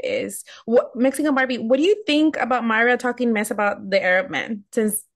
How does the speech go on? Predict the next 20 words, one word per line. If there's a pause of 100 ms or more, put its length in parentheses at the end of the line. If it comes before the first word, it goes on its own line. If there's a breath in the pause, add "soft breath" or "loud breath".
(260 loud breath)
since
you,
you
are
married
to
him,
what,
what
do
you,
what
do
you
think?
Your
personal
opinion
on
that?